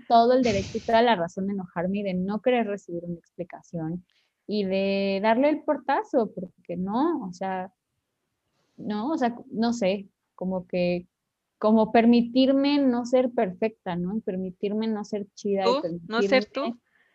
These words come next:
Speaker 2: O sea, el que
Speaker 1: Ajá.
Speaker 2: pienses que si me enojo, de seguro va a pensar que soy una loca, que soy una enojona y,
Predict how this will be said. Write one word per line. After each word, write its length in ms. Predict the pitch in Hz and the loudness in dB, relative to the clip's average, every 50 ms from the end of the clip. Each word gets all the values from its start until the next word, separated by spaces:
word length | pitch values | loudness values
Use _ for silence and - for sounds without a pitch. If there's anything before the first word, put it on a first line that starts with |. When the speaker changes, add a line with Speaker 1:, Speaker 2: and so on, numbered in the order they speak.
| _ _ _ _ _ _ _ _ _ _ _ _ _ | _ _ _ _ _ _ _ _ _ _ _ _ _
Speaker 2:
O 80 | - 208 | -4 0
sea, 100 | 226 220 | 0 2
el 40 | 220 | 4
que 100 | 247 - | 2 2
Speaker 1:
Ajá. 20 | 285 | 4
Speaker 2:
pienses 460 | 294 233 220 220 220 - 240 226 - | 2 2 0 0 -2 -2 -4 -4 -4
que 520 | _ - 196 190 185 185 185 190 190 190 190 | _ -2 -2 0 0 0 0 0 -2 -2 -2
si 180 | - 220 208 208 | -2 -2 -2 -2
me 120 | 214 214 | -2 -4
enojo, 380 | 214 220 233 247 - - 294 277 | -2 -2 -4 -4 -4 -2 -2 0
de 120 | 254 226 | 0 0
seguro 340 | - 214 202 202 214 220 220 | -2 -4 -4 -4 -4 -2 -2
va 60 | 220 | -2
a 80 | 214 - | -2 -2
pensar 360 | - 208 208 - 214 202 196 | -4 -6 -2 -2 -2 -2 -2
que 420 | - - 208 202 196 196 190 185 180 | -4 -4 -2 0 0 0 0 -2 -2
soy 360 | - - 196 196 202 202 202 | -4 -8 -8 -8 -8 -8 -10
una 440 | 202 202 202 196 190 190 185 180 180 | -10 -8 -6 -4 -4 -2 -2 -2 -2
loca, 580 | 185 196 220 214 - _ - 233 226 226 226 | -2 -2 -2 -4 -2 _ 2 4 4 4 4
que 180 | 220 - 190 196 | 2 0 -2 -2
soy 440 | - - 202 196 202 202 202 196 196 | -2 -2 -2 -2 -2 -2 -2 -4 -4
una 240 | 196 202 196 190 190 | -4 -4 -2 -2 -2
enojona 840 | 185 180 175 - - 196 208 214 220 226 226 220 214 214 214 208 | -2 -4 -8 -6 -4 -2 -2 -2 0 0 2 4 4 4 2 2
y, 360 | 202 185 180 185 185 180 185 | 0 0 -2 -4 -6 -6 -8